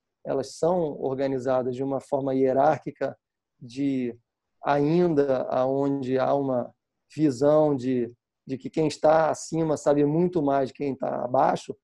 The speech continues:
só que quem tá abaixo muitas vezes é quem tá frente ao problema, é quem tá diante do estresse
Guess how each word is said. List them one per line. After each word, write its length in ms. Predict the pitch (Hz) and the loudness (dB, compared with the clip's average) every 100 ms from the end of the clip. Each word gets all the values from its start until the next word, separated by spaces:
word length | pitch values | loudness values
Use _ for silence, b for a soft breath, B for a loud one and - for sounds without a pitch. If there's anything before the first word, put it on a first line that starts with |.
| _ _ | _ _
só 140 | - | -8
que 100 | - - | -8 -2
quem 160 | 175 | -2
tá 180 | 160 165 | 2 2
abaixo 400 | 156 151 165 170 | 4 4 2 0
muitas 300 | 160 170 143 | -2 0 0
vezes 200 | 143 160 | 0 0
é 40 | |
quem 220 | 170 190 180 | 0 -2 0
tá 260 | 165 - | 0 0
frente 460 | - - 180 214 208 | 0 0 2 2 0
ao 60 | |
problema, 420 | - 156 131 127 127 | 0 0 0 -2 -4
é 40 | |
quem 200 | 139 143 | -4 -4
tá 320 | 143 151 180 b b b | 0 0 0 b b b
diante 640 | 127 151 160 165 208 202 | -8 0 4 4 2 0
do 160 | 180 180 | -2 -2
estresse 840 | 180 - - 165 - 302 - - | -4 -4 -2 0 2 2 -2 -8